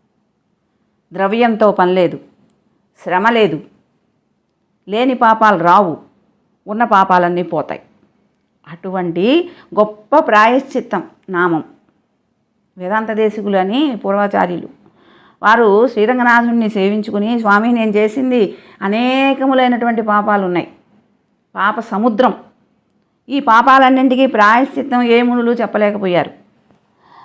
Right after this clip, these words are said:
నీవు సర్వజ్ఞుడివి కాబట్టి నువ్వే ఆలోచించి ఒక ప్రాయశ్చిత్తం చెప్పవలసింది" అంటే ఆయన చెప్పారు ఇదే మాట రంగనాథుడు, "సర్వధర్మాన్ పరిత్యజ్య మాం ఏకం శరణం వ్రజ" అని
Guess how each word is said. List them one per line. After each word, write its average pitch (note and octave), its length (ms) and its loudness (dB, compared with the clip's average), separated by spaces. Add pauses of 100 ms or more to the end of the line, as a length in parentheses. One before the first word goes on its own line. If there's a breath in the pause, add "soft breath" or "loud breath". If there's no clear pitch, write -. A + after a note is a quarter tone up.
(100)
నీవు C#4+ 200 2
సర్వజ్ఞుడివి C4 760 4
కాబట్టి A#3 800 4 (240 loud breath)
నువ్వే C4+ 400 4
ఆలోచించి A#3+ 720 2
ఒక A#3+ 360 4 (240 loud breath)
ప్రాయశ్చిత్తం A#3+ 580 0
చెప్పవలసింది" G#3 600 -2
అంటే G3 200 0
ఆయన G#3 360 2
చెప్పారు F#3 280 -6
ఇదే E3+ 180 -2
మాట D3 200 -6 (760)
రంగనాథుడు, F3+ 520 -4 (300)
"సర్వధర్మాన్ G#3+ 640 0
పరిత్యజ్య G3 540 -4
మాం F#3+ 240 -2
ఏకం F3+ 280 -6
శరణం E3 300 -4
వ్రజ" D3+ 180 -8 (1800)
అని A3 540 -4